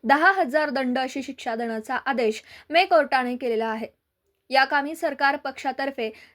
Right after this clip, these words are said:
सहाय्यक सह-, सरकारी वकील श्री व्ही के मुरचिट्टे यांनी काम पाहिलंय. या थोडक्यात हकीकत अशी आहे की दिनांक एकतीस सात दोन हजार एकवीस रोजी दुपारी साडेचार वाजण्याच्या सुमारास आरोपित मजकूर याने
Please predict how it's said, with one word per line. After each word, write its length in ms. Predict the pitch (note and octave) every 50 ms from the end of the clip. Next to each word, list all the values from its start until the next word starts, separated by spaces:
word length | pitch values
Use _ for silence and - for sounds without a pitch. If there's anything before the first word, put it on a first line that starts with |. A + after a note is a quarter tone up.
| _ - -
सहाय्यक 340 | D#4+ D4 D4 C#4+ D#4 D4 -
सह-, 260 | - D#4 C#4 C4 B3+ - _ _ -
सरकारी 420 | - D4 B3+ B3 C4+ B3 B3+ C4
वकील 380 | A#3 B3 A#3+ - C4 G#3+ F#3+ A3+ - - _ _ _
श्री 340 | - - D4+ D#4 E4 E4+ F4 _ _ -
व्ही 200 | B3+ D#4 E4 F4
के 400 | E4+ - - C4+ C4 C4 C#4+ D#4 _ _ _ _ _ _ -
मुरचिट्टे 520 | C#4 C#4 A#3+ - - E4 - - - A#3+
यांनी 300 | G3+ G3 A3 A#3 B3 C#4
काम 280 | C4+ - A#3+ A#3 C#4 C#4+
पाहिलंय. 340 | C#4+ C#4+ C#4 C4+ C4 C#4 E4 - _ _ _ _ _ _ _ _ -
या 100 | C#4 D4 D4+ D4+
थोडक्यात 420 | D#4+ D4 C#4 - - E4 F4 F4+
हकीकत 340 | F4+ D#4 D#4+ D#4 E4 D#4+ D#4+
अशी 260 | D4+ C#4+ - - D4+
आहे 120 | D4+ D4+ D4+
की 120 | - D#4+
दिनांक 380 | D4 C#4+ C4+ C4 B3+ B3+ A#3+ C#4+
एकतीस 520 | C#4 C4 - _ - D4 E4 D#4+ - -
सात 180 | F4 C#4+ C4 A#3+ -
दोन 220 | G#3+ A3 A3+ A3+ A#3
हजार 220 | A3+ G#3+ C4 C4+
एकवीस 500 | C4 - C4 - - D4+ D#4+ F4+ E4+ -
रोजी 400 | D#4+ C#4 C4+ B3+ C4 C4+ C#4 D4+ - - - _ - - _ -
दुपारी 380 | - E4 - E4+ D#4+ E4+ F#4 F#4
साडेचार 480 | F#4+ D4 C4 C#4 C4+ - D#4 C#4 C4
वाजण्याच्या 440 | B3+ B3+ B3 B3 B3 B3 A#3+ C#4 C4+
सुमारास 520 | C4 C#4+ B3+ B3 C4+ C4 A3+ G#3+ A3+ - _ - - - _ -
आरोपित 460 | - C4+ C#4 C#4+ E4 F4 - C4+ G#3+ - _ _ _ _ -
मजकूर 400 | C#4 C#4+ C4+ C#4 - - F#4 F#4
याने 340 | F4 D#4+ C#4+ C4+ C#4 D4